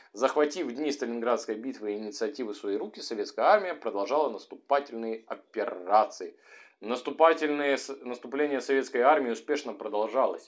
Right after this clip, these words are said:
Пятого августа сорок третьего года советские войска овладели городами Орел и Белгород. Верховный главнокомандующий, маршал советской армии, э, Сталин особым приказом отметил эту новую выдающуюся победу советских войск.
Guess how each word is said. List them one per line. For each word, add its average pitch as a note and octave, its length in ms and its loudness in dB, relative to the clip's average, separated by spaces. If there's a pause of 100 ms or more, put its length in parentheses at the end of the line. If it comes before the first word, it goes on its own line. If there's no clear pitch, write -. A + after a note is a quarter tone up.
Пятого D3 320 0
августа C#3 360 2
сорок B2 260 -6
третьего C3 340 0
года C#3 240 0
советские A#2 480 -4
войска A2 320 4
овладели G#2+ 380 0
городами A#2 440 0
Орел B2+ 260 0
и D3 140 -10
Белгород. A2 560 -4 (500)
Верховный D#3+ 400 2
главнокомандующий, C#3 1040 2
маршал B2 580 0 (140)
советской B2 640 -4
армии, A#2+ 580 2 (600)
э, F#2+ 420 -8
Сталин G#3 440 6
особым B2+ 460 -4
приказом F#3+ 560 2
отметил C3+ 480 -2
эту G#2+ 160 -8
новую D#3+ 340 0
выдающуюся A#2 600 -4
победу C#3 400 -8
советских - 640 -10
войск. F2+ 420 -14